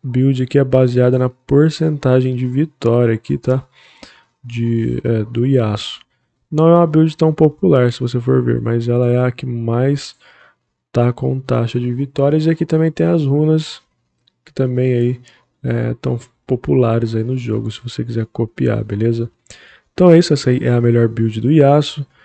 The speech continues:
Recomendo que você faça ela, porque as estatísticas aí não mentem, né? Então é isso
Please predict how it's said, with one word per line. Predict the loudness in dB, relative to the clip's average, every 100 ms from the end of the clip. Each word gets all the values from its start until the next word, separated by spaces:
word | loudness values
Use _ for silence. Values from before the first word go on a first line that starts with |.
| _ _ -10
Recomendo | -4 0 0 0
que | 0
você | -2 0 -4
faça | 0 -2 0 2
ela, | 4 4
porque | 0 -2 -4
as | -2
estatísticas | -4 -4 -4 -4 -8 -2 -2
aí | -2
não | -2 -4
mentem, | -4 -4 -4 -6 -8
né? | -6 -8 -10 -20 -20 _ _ _
Então | 2
é | 4
isso | 4 2 -6